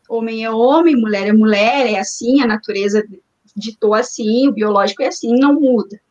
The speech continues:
né? A gente tem um machismo institucionalizado, a gente não pode negar que existe esse machismo institucionalizado, né? Vivemos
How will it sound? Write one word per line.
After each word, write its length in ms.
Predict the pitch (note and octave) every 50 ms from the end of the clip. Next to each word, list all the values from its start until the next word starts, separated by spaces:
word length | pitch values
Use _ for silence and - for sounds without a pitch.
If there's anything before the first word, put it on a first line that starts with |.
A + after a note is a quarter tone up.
| _ -
né? 200 | E3 E3+ F3 F#3 _ - - - - - - - - _ _ _ _ _
A 120 | - B3 D4
gente 320 | D4 D4+ C#4+ - - D#4+
tem 280 | - - C4 C4+ E4 G#4+
um 80 | G#4+
machismo 600 | F4+ A#3+ C4+ C#4 - - A#3 A3 B3+ C#4 C#4+ B3
institucionalizado, 1160 | A3+ A#3 - - - _ - - - G#3 G3 F#3+ F#3+ G3 G#3+ A3+ G3 F#3+ E3 E3 F3 G3 - A3
a 40 |
gente 120 | A#3+ F#3 F#3+
não 180 | G3+ F#3+ G#3+
pode 420 | G#3+ - G#3+ G3 G3+ G#3+ A3 A#3 A#3+
negar 360 | G#3 G3 F#3+ F3 E3 D#3+ -
que 140 | _ _ A#3
existe 480 | A3 G#3+ A3+ G#3+ F#3+ G3 A3 - -
esse 200 | E4+ E4+ - -
machismo 420 | E4+ E4+ F4 - - F#4 F#4 F4+ F#4+
institucionalizado, 1400 | F4+ - - _ - A3+ G#3 - - - - - - G3 F#3 F3 E3+ F3+ G#3 G3+ F#3+ - E3+ E3+ F3+ G3 G#3 G#3
né? 180 | F#3 - - F4+ - _ _ _ _ _ _ _ -
Vivemos 880 | G#3+ A#3 A3+ A3+ A#3 A#3 A#3 B3+ D4 D#4 F4+ E4 A3+ - - - -